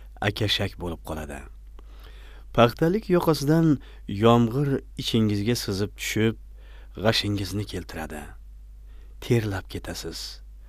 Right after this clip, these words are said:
Paxtalikni yechsangiz sovuq, kiysangiz issiq. Kechga yaqin paykal boshida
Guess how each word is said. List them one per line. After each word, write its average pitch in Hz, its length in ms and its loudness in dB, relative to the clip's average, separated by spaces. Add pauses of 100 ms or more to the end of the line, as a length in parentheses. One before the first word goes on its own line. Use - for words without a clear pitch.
(260)
Paxtalikni 127 640 4
yechsangiz 117 580 2 (100)
sovuq, 95 640 -2 (360)
kiysangiz 101 680 0 (120)
issiq. - 640 -8 (2000)
Kechga 143 440 2
yaqin 170 400 4
paykal 143 460 4
boshida 135 540 2